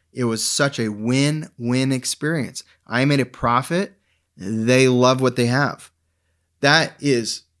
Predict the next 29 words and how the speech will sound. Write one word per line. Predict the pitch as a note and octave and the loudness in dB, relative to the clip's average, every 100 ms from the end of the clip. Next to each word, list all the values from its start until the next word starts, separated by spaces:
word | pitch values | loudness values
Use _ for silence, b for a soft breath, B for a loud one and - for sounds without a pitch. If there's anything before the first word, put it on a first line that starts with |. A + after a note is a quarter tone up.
| _ | _
the | C3+ | -2
most | C3 A#2+ - | 0 0 -2
transformational | - C3 A#2 - A#2 A2+ A2+ D3+ D#3+ F#3 F#3+ F#3+ F#3 _ _ | -2 0 0 0 0 2 4 2 2 0 0 0 -4 _ _
experience | C#3+ - - - C3+ B2 A2+ - | -6 -4 -4 2 4 4 2 -2
I | A#2 A#2 | 0 0
had | A2+ G#2+ G2+ - _ _ _ _ | 0 -2 -4 -10 _ _ _ _
as | A2 A2 G2+ - _ _ _ _ - | -2 -2 -2 -6 _ _ _ _ -12
a | G#2+ | -8
child. | - D2 - _ _ _ _ - | -6 -8 -10 _ _ _ _ -6
Okay. | A2 C3 C#3 - | 0 0 -2 -4
Obviously, | A#2 A#2 A#2+ | -4 -2 -2
I | A#2 | -2
didn't | A2+ | -4
become | A2+ A2+ | -6 -6
a | |
believer | G#2 A2+ G#2+ | -4 -4 -4
till | G#2 G#2+ | -6 -8
I | |
was | G2+ | -6
twenty-three, | A2 G#2 - G#2+ | -4 -6 -4 -4
although | G2+ G2+ | -2 -2
that | G#2 G#2 | -2 -2
would | G#2 | -4
have | F#2+ | -8
been, | F2 F#2+ - b b b | -10 -14 -18 b b b
but | B2 A#2+ - b b b - | 0 0 -2 b b b 0
that | C3 C#3 | 0 2
was | D3+ - | 0 0
such | - D3+ D3+ | 0 0 0